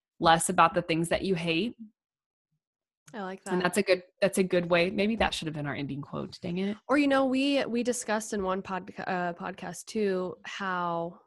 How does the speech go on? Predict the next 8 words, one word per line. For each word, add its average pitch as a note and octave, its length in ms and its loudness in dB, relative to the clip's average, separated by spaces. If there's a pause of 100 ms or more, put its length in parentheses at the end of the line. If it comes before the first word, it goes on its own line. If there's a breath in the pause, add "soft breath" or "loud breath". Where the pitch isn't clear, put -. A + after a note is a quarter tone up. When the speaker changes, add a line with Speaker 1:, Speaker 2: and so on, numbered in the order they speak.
(160)
Speaker 2:
how A3+ 480 0
to A3 340 -2
approach G3+ 560 -4
someone F3+ 720 -6 (240)
without F3+ 400 -4
being F3+ 200 -6
offensive. F3 680 -10 (680)
Speaker 1:
Mm-hmm. B3+ 260 -2